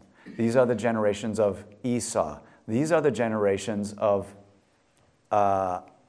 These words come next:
Isaac, Jacob," something like that. What do we find here? What's interesting? This is the very first time this appears in the Bible. "These are the generations of the heavens and the earth."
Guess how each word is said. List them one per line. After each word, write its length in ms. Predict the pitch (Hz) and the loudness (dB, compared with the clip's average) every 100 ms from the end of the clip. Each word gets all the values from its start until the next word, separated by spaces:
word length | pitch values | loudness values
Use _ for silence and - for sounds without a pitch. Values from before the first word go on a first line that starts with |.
| _ - | _ 2
Isaac, 560 | 120 113 101 76 - - _ _ _ _ - | 4 4 0 -6 -8 -20 _ _ _ _ -4
Jacob," 560 | 127 110 - 76 - - _ - | 0 0 0 -6 -8 -20 _ -14
something 460 | - 110 104 107 | -8 -6 -6 -6
like 260 | 104 98 101 | -4 -4 -2
that. 320 | 110 90 - - - - - | -2 -2 -8 -20 -20 -20 -2
What 120 | 123 | 4
do 60 | 196 | 4
we 140 | 220 | 4
find 320 | 214 185 170 | 2 0 0
here? 440 | - 165 101 67 - - | -2 0 0 0 -10 -8
What's 220 | 127 143 | -4 -4
interesting? 600 | 160 147 110 - 92 71 - - | -4 -6 -8 -8 -10 -10 -16 -8
This 180 | 135 123 | -4 -4
is 100 | 127 | -2
the 100 | 120 | 0
very 240 | 117 135 | 4 4
first 320 | 147 147 143 - | 2 0 -2 -4
time 240 | 123 123 | -4 -4
this 140 | 117 | -6
appears 340 | 110 - 110 104 | -10 -4 -4 -2
in 100 | 110 | -4
the 60 | |
Bible. 440 | 120 160 110 76 - - _ _ _ _ _ _ _ - _ | -2 -2 -2 -4 -12 -20 _ _ _ _ _ _ _ -20 _
"These 220 | 127 139 | 2 4
are 100 | 170 | 6
the 100 | 165 | 4
generations 880 | 147 147 143 135 131 131 135 135 131 | 4 2 6 6 6 4 0 -2 -2
of 520 | - 120 113 117 - - - _ _ _ _ _ _ _ - - - - - | 2 6 6 4 -4 -16 -20 _ _ _ _ _ _ _ -20 -20 -20 -20 -4
the 100 | 117 | -2
heavens 360 | 117 117 113 110 | -2 -2 -2 -2
and 140 | 107 | -2
the 140 | 110 | -2
earth." 360 | 104 71 69 - | -2 -4 -10 -20